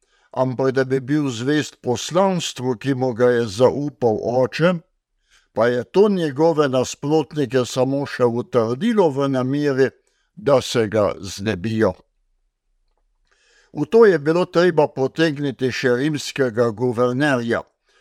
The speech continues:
kajti brez njegovega pristanka Jezusa ne bi mogli spraviti s sveta.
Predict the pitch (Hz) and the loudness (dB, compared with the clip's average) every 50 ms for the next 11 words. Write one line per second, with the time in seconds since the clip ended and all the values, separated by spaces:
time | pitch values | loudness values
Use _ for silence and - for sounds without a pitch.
0 | _ _ _ - - 139 143 131 - - 139 135 123 110 127 147 165 160 139 120 | _ _ _ -2 0 0 0 0 0 -2 -2 -2 -2 -2 0 2 2 2 2 0
1 | 135 147 139 127 123 139 139 131 131 123 107 113 120 120 - - 123 123 127 - | -4 -4 -4 0 2 2 2 4 2 0 0 0 -2 -2 -2 -4 -6 -6 -6 -6
2 | - - 165 165 165 160 151 135 147 139 135 120 - - - 113 113 143 156 143 | -2 0 0 2 2 0 -4 0 2 2 2 2 0 -4 -10 -8 -4 -2 -2 -2
3 | 120 120 135 135 117 - - 127 117 - - 123 127 156 165 147 135 135 127 127 | -2 -4 -4 -4 -4 -2 0 0 0 0 -2 -4 -4 -2 -2 0 0 0 0 0
4 | 127 131 131 123 104 120 120 107 - - - - 113 123 123 120 110 113 113 104 | 0 0 0 -2 -2 -6 -8 -8 -8 -10 -10 -4 0 2 4 4 2 0 -2 -6
5 | - 110 113 104 - - - 113 131 135 127 - 165 135 107 | -6 -8 -8 -8 -8 -8 -6 -2 -2 0 2 2 2 2 0